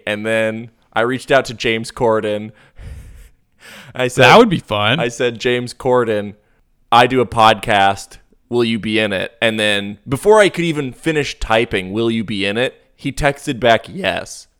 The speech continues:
Speaker 1: So, like,
Speaker 2: Ooh.
Speaker 1: he wants to do it really badly, and he just does anything. And I don't know. You know what I
Speaker 2: Yeah.
Speaker 1: mean? Like, I just,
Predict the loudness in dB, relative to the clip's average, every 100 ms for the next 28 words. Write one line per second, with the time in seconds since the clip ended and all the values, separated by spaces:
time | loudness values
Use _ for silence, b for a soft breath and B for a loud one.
0 | _ _ _ -6 2 6 8 6 4 4
1 | 2 0 -2 -6 -8 -12 -10 -4 -2 -2
2 | -4 -8 -4 0 0 0 -4 -4 -4 -2
3 | 0 -2 -2 -4 -6 -12 -20 _ _ _
4 | _ -2 -2 -2 -6 -2 2 2 2 -2
5 | -2 -4 -2 -2 -4 -10 _ _ _ -10
6 | -6 -2 0 0 0 0 2 0 -4 -4
7 | 0 2 4 2 2 0 -4 -4 -4 -2
8 | -4 -4 -8